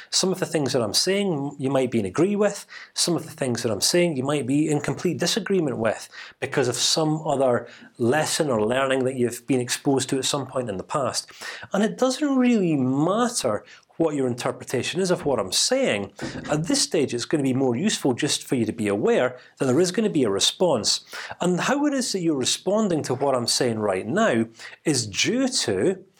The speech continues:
what's happening in your subconscious. Bearing in mind the subconscious is all to do with our prior learnings in life and our memories. Now, it's important to understand that the best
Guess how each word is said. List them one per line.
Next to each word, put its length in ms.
what's 320
happening 600
in 160
your 380
subconscious. 1200
Bearing 220
in 120
mind 280
the 60
subconscious 800
is 120
all 160
to 100
do 140
with 120
our 180
prior 680
learnings 480
in 60
life 500
and 260
our 200
memories. 720
Now, 160
it's 560
important 400
to 100
understand 680
that 240
the 100
best 840